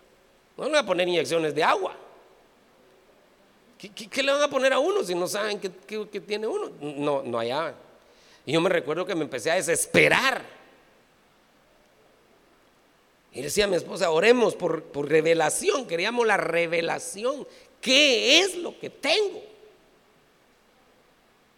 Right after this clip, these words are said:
Porque cuando uno tiene la revelación, y no era la primera vez que me pasaba. Ya me había pasado una vez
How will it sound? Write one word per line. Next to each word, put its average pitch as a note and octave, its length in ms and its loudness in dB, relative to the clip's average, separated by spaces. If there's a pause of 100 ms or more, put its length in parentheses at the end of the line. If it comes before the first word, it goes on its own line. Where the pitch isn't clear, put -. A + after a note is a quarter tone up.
(560)
Porque D#3 180 0
cuando C#3+ 240 2
uno G3+ 80 4
tiene D4+ 200 0
la A#3+ 100 4
revelación, C3+ 560 0
y - 240 -2
no C3 100 4
era A#3+ 100 4
la E3+ 120 2
primera C3+ 320 2
vez C#3 140 0
que C3+ 60 -6
me A#2 120 -4
pasaba. A#2+ 440 -8 (2250)
Ya G2+ 80 -6
me C#3+ 100 0
había D3+ 220 2
pasado C3 400 -4
una A2 240 -8
vez B2 320 -8